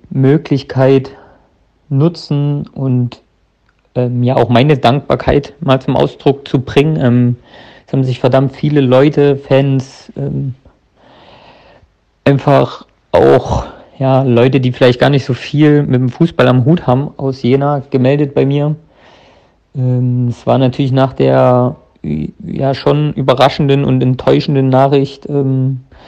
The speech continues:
dann erstmal schwierig, da auf alles einzugehen und da zu antworten.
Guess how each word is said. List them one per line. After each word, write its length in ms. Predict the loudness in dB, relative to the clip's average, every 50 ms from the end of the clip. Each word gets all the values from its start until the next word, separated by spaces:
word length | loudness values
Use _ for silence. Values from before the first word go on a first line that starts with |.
| -20 -8 _
dann 160 | 0 0 0
erstmal 320 | 0 -2 -2 0 0 0 0
schwierig, 420 | 0 0 2 2 2 2 2 0
da 200 | 2 2 4 4
auf 320 | 4 2 2 -2 -6 -6
alles 440 | -2 0 0 0 0 -2 -6 -10 -6
einzugehen 680 | -4 -4 -4 -2 -2 -4 -2 2 2 4 4 2 2
und 420 | 0 -2 -2 0 0 -2 -2 -4 -4
da 220 | -2 -2 -2 -4 -4
zu 200 | -8 -10 -6 -4
antworten. 580 | -4 -2 -2 0 -2 -2 0 -2 -4 -6 -8